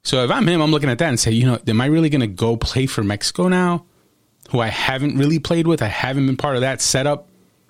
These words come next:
I'm really leaving the U S in, in the midst of this golden generation, in the midst of this clear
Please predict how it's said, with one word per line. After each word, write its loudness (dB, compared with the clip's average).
I'm 2
really 4
leaving 4
the 4
U 4
S -2
in, 0
in 4
the 2
midst 2
of -2
this 0
golden 0
generation, 0
in 0
the 2
midst 0
of -2
this 0
clear 0